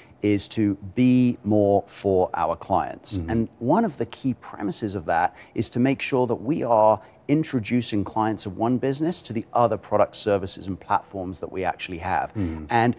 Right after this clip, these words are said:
Speaker 1: we haven't lived up to our potential as a firm in making sure that all of our clients have access to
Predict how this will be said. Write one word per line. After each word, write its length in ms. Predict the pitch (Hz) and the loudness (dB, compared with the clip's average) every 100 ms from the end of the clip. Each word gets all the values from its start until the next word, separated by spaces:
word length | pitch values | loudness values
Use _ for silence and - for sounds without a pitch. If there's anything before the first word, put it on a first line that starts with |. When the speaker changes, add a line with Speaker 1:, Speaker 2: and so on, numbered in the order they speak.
| - | -4
Speaker 1:
we 120 | 127 139 | -4 -4
haven't 480 | 135 180 190 185 | -4 -6 -2 0
lived 340 | 123 131 104 - | 2 0 2 6
up 240 | 117 - | 6 4
to 180 | - 101 | -6 0
our 100 | 98 | 0
potential 840 | 92 - - 104 107 - 131 147 - | 0 -8 -8 -2 -2 -2 -2 -4 -4
as 180 | - 110 | -6 -4
a 40 | 110 | -6
firm 520 | - 104 110 139 180 - - | -2 2 2 0 -4 -10 -8
in 100 | - | 0
making 300 | 135 131 127 | 2 2 -2
sure 260 | 120 - 120 | -4 -2 -2
that 120 | 113 - - _ | -4 -8 -18 _
all 180 | 170 180 | 2 4
of 80 | 156 | 8
our 120 | 117 | 6
clients 580 | - 104 85 78 - - _ | 6 2 2 0 -8 -12 _
have 160 | - 107 | -8 2
access 400 | 117 - 117 101 | 2 2 -6 -6
to 240 | - 107 | -6 -6